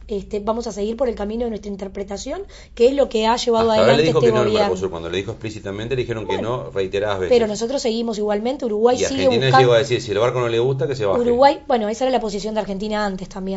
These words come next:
Speaker 1: ¿no? Ahora habría que ver cuál es la posición de Argentina en este momento, pero Uruguay sigue tramitando, sigue adelante con los procesos de tratado de libre comercio y va a ser la línea que nosotros vamos a seguir.
Speaker 2: Carolina Cosa estuvo en nuestro programa hace unas semanas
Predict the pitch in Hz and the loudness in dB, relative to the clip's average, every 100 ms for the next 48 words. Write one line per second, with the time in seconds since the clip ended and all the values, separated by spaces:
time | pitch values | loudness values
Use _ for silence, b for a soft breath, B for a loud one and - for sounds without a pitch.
0 | 190 208 208 208 202 208 196 202 202 214 | -4 -4 -2 -2 -2 -2 -2 -2 -2 -4
1 | 208 202 196 175 180 202 196 202 190 208 | -4 -6 -6 -8 -8 -6 -8 -10 -8 -6
2 | 208 196 196 B B B 214 208 208 202 | -4 -6 -8 B B B -6 -6 -4 -4
3 | 196 214 226 277 285 214 208 208 226 240 | -2 -4 -2 0 0 -2 -2 2 2 2
4 | 240 233 220 214 202 220 226 226 202 190 | 0 -2 -2 -8 -6 -6 -2 0 0 -2
5 | 196 B B 262 254 220 220 233 233 226 | -8 B B -2 2 2 2 0 0 -2
6 | 208 208 202 202 220 214 220 196 202 208 | -4 -6 -6 -8 -6 -4 -4 -2 -2 -4
7 | B B - 214 226 240 214 220 214 202 | B B -8 -4 0 0 0 -2 -2 -2
8 | 214 233 269 226 214 - 220 214 214 233 | -2 -2 -2 -2 -2 -2 -2 -2 -2 -4
9 | 214 202 190 190 185 190 190 - 185 180 | -4 -6 -6 -6 -4 -6 -10 -12 -12 -12
10 | - B B B B - 117 139 151 151 | -18 B B B B 0 0 2 0 0
11 | 147 143 143 135 131 127 127 139 123 123 | -2 -4 -4 -2 -2 0 0 0 -2 -4
12 | 117 98 92 110 131 123 143 - | -6 -10 -8 -4 -4 -4 -6 -10